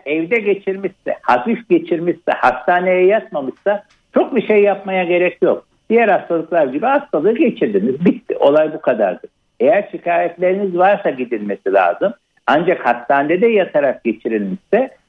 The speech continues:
bu durumda gerekli kontrollerin akciğer, kalp ve benzeri yapılabilir. Ancak evde geçirmiş, hafif geçirmiş, orta düzeyde geçirmiş çocuklarda hemen şurada mı var, burada mı var diye ileri tetkiklere gerek yoktur.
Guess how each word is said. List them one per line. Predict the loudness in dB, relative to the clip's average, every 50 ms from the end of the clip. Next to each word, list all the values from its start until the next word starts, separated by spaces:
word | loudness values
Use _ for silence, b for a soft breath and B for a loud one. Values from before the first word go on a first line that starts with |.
| _ 0
bu | 2 2 4
durumda | 4 2 2 0 -2 0 0 0 -2 -4 -8 -8 -2
gerekli | 0 2 2 2 0 -2 -4 -6 -2
kontrollerin | 0 0 0 0 0 -2 -2 0 0 2 2 0 0 0 0 0
akciğer, | 0 0 0 -2 -4 -2 2 2 2 2 0 -2 -2
kalp | 0 0 0 -2 -2 -4
ve | -2 -2 0 0
benzeri | 0 0 0 -2 -2 -2 -2 0 2 2
yapılabilir. | 2 0 0 0 0 2 2 2 0 -2 -2 -4 -4 -6 _ _ _ _
Ancak | 0 0 0 2 2 0 0 0 -6 _ _ -8
evde | -4 -4 -4 -2 -2 -2
geçirmiş, | 0 0 0 -2 -2 -4 -10 -12 -12 -14 _ _
hafif | -4 -4 -2 -2 -2 -4 -2 0 2
geçirmiş, | 0 0 0 0 -4 -4 -4 -8 -6 0
orta | 2 2 2 2 2 0 0 0
düzeyde | 2 2 2 2 2 2 0
geçirmiş | -2 -2 -4 -4 -4 -8 -8 -8 -6
çocuklarda | -2 -2 -2 0 0 0 2 2 2 2 2 0 -2 -2 -2 -8 _ _ _ _ _ _ 0
hemen | 0 2 2 2 -2 -4 -4 -4
şurada | -2 0 0 0 0
mı | 0 0 2
var, | 2 2 0 -2
burada | -4 -2 -2 -2
mı | -2 0 0 2
var | 2 2 2 0
diye | 0 0
ileri | 0 2 2 2 2 2 2 0
tetkiklere | 0 -2 -4 -4 _ -20 -8 -2 0 0 2 2
gerek | 2 2 2 2 2 0 0 2
yoktur. | 2 2 0 -2 -4 -4 -4